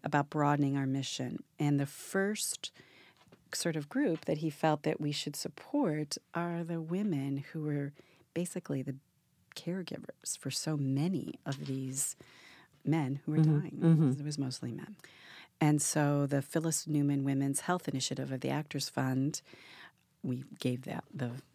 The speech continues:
Speaker 1: money to,
Speaker 2: Mm-hmm.
Speaker 1: to start that.
Speaker 2: Mm-hmm.
Speaker 1: And so that was sort of that thank you. Um, and so we continue that today.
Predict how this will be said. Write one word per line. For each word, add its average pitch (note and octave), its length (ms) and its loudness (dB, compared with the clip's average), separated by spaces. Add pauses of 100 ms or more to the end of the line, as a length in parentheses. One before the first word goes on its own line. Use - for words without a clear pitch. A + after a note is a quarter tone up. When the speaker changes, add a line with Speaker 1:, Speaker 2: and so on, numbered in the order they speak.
(260)
Speaker 1:
money C#3+ 360 0
to, - 160 4
Speaker 2:
Mm-hmm. F#3 280 12
Speaker 1:
to F#3 100 4
start - 360 -4
that. - 160 -4
Speaker 2:
Mm-hmm. E3+ 340 8 (260)
Speaker 1:
And D3+ 200 6
so F3 480 6 (260)
that G#3 180 8
was F#3 140 2
sort E3 260 4
of D#3+ 120 4
that D3 240 4
thank D3 420 0
you. C3 80 -4 (480)
Um, C3+ 360 2
and - 100 0
so - 80 0
we B2+ 100 -2
continue - 460 -6
that D3+ 100 -10
today. - 240 -8